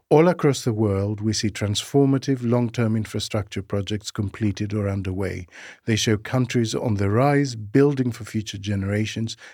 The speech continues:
thinking big and getting things done. I regret this decision, and in years to come, I suspect many will look back at today's announcement and wonder how this once-in-a-generation opportunity was lost."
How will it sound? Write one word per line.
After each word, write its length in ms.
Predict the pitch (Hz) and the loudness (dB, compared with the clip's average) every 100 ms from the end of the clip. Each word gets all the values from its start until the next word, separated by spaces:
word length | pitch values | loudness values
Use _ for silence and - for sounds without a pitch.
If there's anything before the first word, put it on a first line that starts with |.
| _ | _
thinking 520 | - 104 - 107 107 | 0 0 2 0 2
big 260 | 107 127 117 | 2 2 2
and 140 | 104 | 0
getting 320 | 107 98 110 | 0 0 -2
things 340 | 98 107 98 90 | -2 -2 -2 -4
done. 360 | 113 95 92 - - - - | -2 -2 -2 -8 -18 -20 -4
I 80 | 110 | 2
regret 500 | 107 107 110 135 123 | 4 2 2 2 2
this 220 | - 101 | -4 -6
decision, 560 | - 104 107 98 104 101 | -6 -4 -2 -2 -2 -2
and 140 | 101 | 0
in 100 | 98 | 0
years 360 | 104 135 151 - | 2 2 2 0
to 100 | - | -10
come, 380 | - 92 90 110 - | -8 -6 -6 -8 -4
I 120 | 107 | -4
suspect 600 | - 104 - 131 - - | -2 -8 -2 -2 -2 -2
many 200 | 107 101 | 0 0
will 160 | 98 | -2
look 240 | 98 101 - | -4 -4 -4
back 240 | 117 101 101 | -4 -4 -6
at 120 | - | -10
today's 360 | 95 101 101 98 | -8 -4 -4 -4
announcement 600 | 104 107 104 - 107 104 - - - - | -2 -2 -4 -6 -6 -6 -10 -20 -20 -8
and 160 | 110 110 | 0 2
wonder 280 | 117 110 107 | 4 4 2
how 220 | 90 104 | 2 0
this 280 | 101 101 - | 0 -4 -2
once-in-a-generation 1120 | 117 113 - 101 98 95 98 98 95 - 92 | 0 0 -2 -4 -2 -2 -2 0 -2 -4 -10
opportunity 560 | 85 95 104 92 92 | -10 -6 -6 -6 -6
was 260 | 95 98 87 | -6 -6 -4
lost." 580 | 101 90 - - - | -4 -4 -8 -10 -10